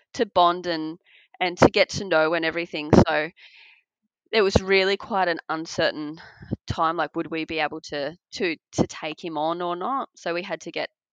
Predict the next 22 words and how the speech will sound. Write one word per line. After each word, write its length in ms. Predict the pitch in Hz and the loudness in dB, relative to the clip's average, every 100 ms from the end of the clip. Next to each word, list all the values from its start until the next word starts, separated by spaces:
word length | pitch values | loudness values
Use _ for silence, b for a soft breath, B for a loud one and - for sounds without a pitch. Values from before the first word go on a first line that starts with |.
| - | -14
more 280 | 165 151 165 | -6 -2 -2
assessments 600 | 190 175 - 202 180 - | -4 -10 -10 -10 -12 -8
done. 280 | 185 220 | -6 -6
We 120 | 208 175 | -2 2
also 160 | 180 | 2
had 60 | 185 | 2
a 40 | |
lot 160 | 165 151 | -4 -4
of 80 | 147 | -6
pushback 400 | - 170 185 - | -14 -10 -6 -4
from 160 | 170 170 | -6 -8
family 400 | - 143 175 170 | -8 -6 -6 -8
saying, 340 | 160 156 156 b b b b b b - | -6 -6 -8 b b b b b b -6
"It's 240 | 226 - | -6 -6
too 300 | - - 196 | -8 0 0
much. 340 | 170 175 - - | 2 -2 -4 -10
You 100 | 185 | -12
can't 340 | - 156 151 | -4 -4 -4
have 240 | - 156 - | -6 -12 -8
two, 500 | - 165 160 147 147 _ _ _ | -6 -2 -2 -4 -8 _ _ _
you 100 | - | -8
know, 120 | 170 | -6